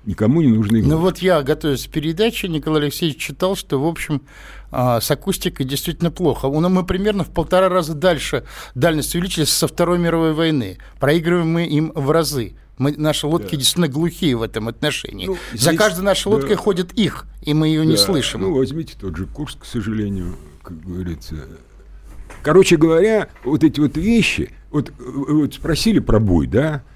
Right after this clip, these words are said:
Speaker 1: Буй — это элемент, этот элемент. То, что я сказал, э, типа того, что,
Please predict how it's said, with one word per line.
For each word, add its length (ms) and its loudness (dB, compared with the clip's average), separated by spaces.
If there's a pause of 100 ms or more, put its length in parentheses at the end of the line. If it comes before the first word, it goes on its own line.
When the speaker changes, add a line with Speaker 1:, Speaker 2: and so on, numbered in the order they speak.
(180)
Speaker 1:
Буй — 280 6
это 220 2
элемент, 440 4 (340)
этот 280 0
элемент. 440 2 (460)
То, 120 4
что 420 2
я 140 -2
сказал, 520 0
э, 200 -6
типа 240 -6
того, 220 0
что, 320 -4